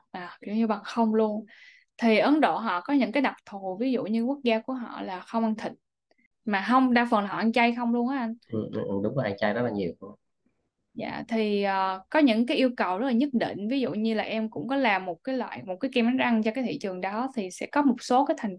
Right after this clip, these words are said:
Speaker 1: phần, một số cái yêu cầu nhất định. Ờ, cái đó cũng là một cái, cái sản phẩm đó của Unilever cũng là một cái nguồn cảm hứng, ý là nguồn cảm hứng của em mà lấy được từ những cái mùi hương của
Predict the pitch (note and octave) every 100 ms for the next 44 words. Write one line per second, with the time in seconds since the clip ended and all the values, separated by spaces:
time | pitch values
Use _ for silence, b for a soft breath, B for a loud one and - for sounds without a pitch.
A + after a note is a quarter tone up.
0 | - F#3 E3 E3 - B3+ C4 C#4+ C4+ A3+
1 | G#3+ F#3 A#3 A#3 F#3 - G3+ B B B
2 | B B B - A3+ A3+ A3+ A#3 D4+ D#4+
3 | E4 A3+ C4+ A3+ G3+ - - C4+ C#4 D4+
4 | E4 D#4+ - _ - D4 A3+ A3 A3+ C#4+
5 | A#3 B3 A#3+ A#3+ A#3 A#3 B3 B3+ G#3 C4
6 | C4 G3+ G3+ G3+ G#3 A#3 C4 D4+ F4+ _
7 | - D4 A#3+ F#3+ F#3+ G3 A#3+ C#4 D4 -
8 | A3 A3 F#3+ G3+ B3 C4+ - G3 F#3 F#3
9 | A#3 C#4+ A#3 F#3+ G3 A3+ A#3 A3 A3 _
10 | - - -